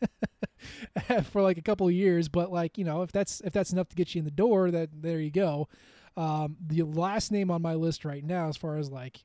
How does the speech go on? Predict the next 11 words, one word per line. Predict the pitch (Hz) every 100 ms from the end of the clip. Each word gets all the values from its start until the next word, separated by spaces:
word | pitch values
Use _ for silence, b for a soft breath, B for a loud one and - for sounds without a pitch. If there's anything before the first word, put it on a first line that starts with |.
| _ -
you | 135
know, | 120 117 - _ -
can | 175
we | 170
afford | 156 - 165
him, | 156 151
slash, | - 147 139 135 -
is | 151 139
there | 147 139 131 _ b b b
scheme, | - 170 160 156
slash, | - 147 131 131 -